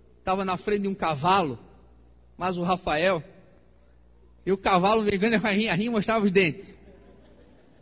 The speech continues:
Eu aproveitei e falei: "Rafael, tá vendo? Olha só o dente do cavalo. Dente amarelo, feio. Se você não escovar o dente, meu filho, fica com o dente assim.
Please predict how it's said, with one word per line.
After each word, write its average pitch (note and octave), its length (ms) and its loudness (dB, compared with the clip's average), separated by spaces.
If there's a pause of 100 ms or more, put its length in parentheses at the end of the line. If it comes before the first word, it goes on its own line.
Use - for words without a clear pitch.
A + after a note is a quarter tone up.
(400)
Eu C#4+ 120 0
aproveitei B3+ 580 2
e A#3 40 -6
falei: A#3 220 -2
"Rafael, A3+ 400 0
tá E3+ 140 -4
vendo? G#3 240 -6
Olha G3 120 -4
só G#3 140 -8
o G3 40 -6
dente F3 180 -8
do D#3+ 60 -10
cavalo. B2+ 340 -10 (1400)
Dente G#3 220 -2
amarelo, F3 500 0
feio. F#3 560 0 (640)
Se E3 60 -16
você E3+ 240 -8
não G#3+ 80 -10
escovar F3 320 -10
o D#3 40 -10
dente, G#3+ 280 -8
meu G3 100 -8
filho, C3+ 180 -12
fica D#3+ 220 -10
com F#3+ 80 -12
o G3+ 40 -8
dente A#3 220 -8
assim. F4+ 280 -12